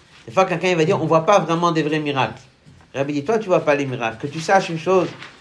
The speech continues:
Dieu, il est en train de créer les causes et effets, comme ça, plein, plein, plein de situations, pour que toi, tu puisses faire ton travail aujourd'hui, dresser la liste que t'as besoin, récupérer les étincelles que t'as besoin, avec une série de miracles.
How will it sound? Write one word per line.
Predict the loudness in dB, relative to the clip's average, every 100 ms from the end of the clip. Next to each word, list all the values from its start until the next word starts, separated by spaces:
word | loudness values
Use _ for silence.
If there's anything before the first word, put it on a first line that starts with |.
| -10
Dieu, | 4 4
il | 6
est | 2 0
en |
train | -2 -2 -2
de | -4
créer | -6 0 2 4 2 0 -4 -14 _ -20 _ _ -10
les | -6
causes | 4 6 6 4
et | 2
effets, | 0 2 4 4 0 -8 -20 _ -6
comme | -4
ça, | 2 2
plein, | 2 0 -2
plein, | 0 0
plein | 4 4
de | 4
situations, | 0 4 4 4 4 4 2 -2 -14 -20 _ _ _ _ _ _ _ _ _
pour | -6
que | -2
toi, | 2 2
tu | 2 -2
puisses | -6 -6 -4
faire | 2 4 4
ton | 0 -4
travail | 0 4 6 4
aujourd'hui, | 2 0 -2 -2 -4
dresser | -2 -2 -2 -2
la | -2
liste | -2 -8 -10
que | -6
t'as | -4
besoin, | -4 -6 -4 -6 -8 -8
récupérer | 2 4 4 -4 -4 -2
les | -2 -2
étincelles | -2 -4 -4 -4
que | -4
t'as | -4
besoin, | -2 -2 -2 -4 -6 -2
avec | 2 2 0
une | -4
série | -4 -2 -2 -4
de | -4
miracles. | -2 -2 -4